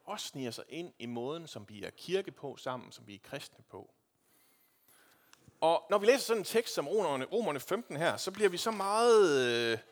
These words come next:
hurtigt udmattet, fordi det virker som om, at nu har arbejdsgiveren bare lige nogle ekstra,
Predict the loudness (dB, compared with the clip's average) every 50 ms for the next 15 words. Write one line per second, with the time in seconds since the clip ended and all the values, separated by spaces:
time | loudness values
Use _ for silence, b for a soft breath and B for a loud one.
0 | _ _ _ -4 -2 0 0 0 -2 -6 -6 -4 2 4 4 4 4 2 -4 -6
1 | -6 -8 -8 -8 -6 0 2 2 4 4 2 0 0 0 0 -2 -4 -4 -4 -2
2 | 2 4 4 4 4 2 0 -6 -18 _ _ _ _ 2 2 4 2 0 0 -4
3 | -2 0 0 0 0 0 0 0 0 -2 -4 -6 -6 -6 -6 -4 -2 -2 -2 -2
4 | -2 -2 -2 -2 -2